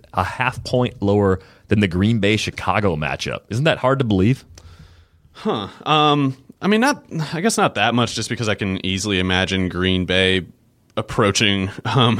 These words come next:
Speaker 2: <laughs> like, some of these over-unders on their own, um, as they do any week, but especially against, uh, the Bears, who I think just have, uh, awful personnel on defense, even if they're well coached.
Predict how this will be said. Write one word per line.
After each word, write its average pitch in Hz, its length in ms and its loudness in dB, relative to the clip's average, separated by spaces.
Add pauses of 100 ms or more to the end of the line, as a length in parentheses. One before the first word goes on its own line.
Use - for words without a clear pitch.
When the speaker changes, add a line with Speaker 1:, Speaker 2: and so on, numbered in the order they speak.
Speaker 2:
<laughs> - 80 -10
like, 117 180 -2
some 107 180 2
of 113 80 0
these 104 180 2
over-unders 95 680 2
on 92 80 -2
their 90 160 -2
own, 95 380 0 (320)
um, 95 600 0 (540)
as 90 160 -6
they 90 120 -2
do 90 180 0
any 92 140 2
week, 87 200 0
but 90 120 0
especially 90 420 0
against, 90 420 -2
uh, 90 200 -2
the 85 100 -4
Bears, 87 340 2
who 95 80 -2
I 87 60 0
think 85 260 -6
just - 220 -8
have, 85 400 -8
uh, - 180 -8
awful 87 400 0
personnel 92 520 0
on 90 120 2
defense, 90 500 -2
even 87 160 -2
if 87 120 -6
they're 87 160 0
well 87 180 -2
coached. 95 480 -4